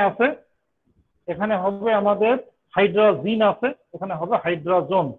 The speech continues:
আমরা specific কোনো একটা যৌগ নিলে তার নাম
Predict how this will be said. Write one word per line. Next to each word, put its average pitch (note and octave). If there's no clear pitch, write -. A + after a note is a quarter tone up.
আমরা G#3
specific B3
কোনো A#3
একটা A3+
যৌগ G3
নিলে G#3
তার G3+
নাম G#3+